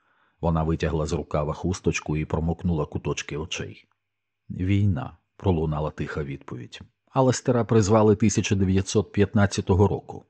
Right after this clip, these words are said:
Не як рядового, звісно, для цього він був застарий, а як біолога. Він мав певні знання та навички, необхідні для військового.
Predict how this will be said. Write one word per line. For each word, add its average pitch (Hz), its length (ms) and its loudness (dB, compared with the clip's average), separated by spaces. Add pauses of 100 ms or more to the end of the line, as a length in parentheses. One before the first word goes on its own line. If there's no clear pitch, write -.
(120)
Не 101 140 4
як 110 240 4
рядового, 78 580 0
звісно, 73 560 -6 (100)
для 90 180 2
цього - 300 -2
він 82 220 -2
був 82 240 -2
застарий, 80 680 -6 (120)
а 110 100 -2
як 120 220 2
біолога. 127 640 0 (200)
Він 139 200 4
мав 135 300 2
певні 123 420 4
знання 107 480 4
та 117 180 0
навички, 98 520 0
необхідні 80 640 -2
для 80 260 -2
військового. 92 800 -6